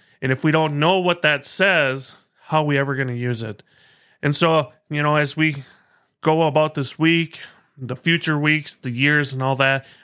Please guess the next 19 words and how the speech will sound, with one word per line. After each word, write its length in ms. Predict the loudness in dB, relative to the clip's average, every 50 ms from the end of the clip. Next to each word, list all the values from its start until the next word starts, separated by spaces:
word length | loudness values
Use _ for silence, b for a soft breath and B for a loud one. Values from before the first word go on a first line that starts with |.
| B B
we 140 | 0 0 2
need 160 | 2 0 0
to 80 | 0
make 200 | 0 0 0 0
sure 280 | -2 0 0 2 2 2
that, 260 | 2 2 0 0 B B B B B B
you 100 | -4 -2
know 140 | 0 0
what, 340 | 2 2 2 2 2 0 -6 _ _ _ _ _ _ b b b b b b b b
we 140 | 0 2 2
are 100 | 2 2
using 380 | 0 0 -2 -2 -2 -4 -4 -4
this 200 | -4 -4 -2 -2
armor 420 | -2 -2 -2 -4 -6 -10 -14 -14 _ _ _ _ _ _ _ -8
because, 580 | -8 -6 0 0 2 2 2 0 -2 -8 -14 -18 _ _ _ _ _ _ _ _ _ _ -4
like 180 | -4 -4 -4 -4
the 80 | -8
scripture 360 | -6 -2 -2 -2 -2 -2 -6 -6
says, 420 | -2 2 2 2 2 0 -2 -6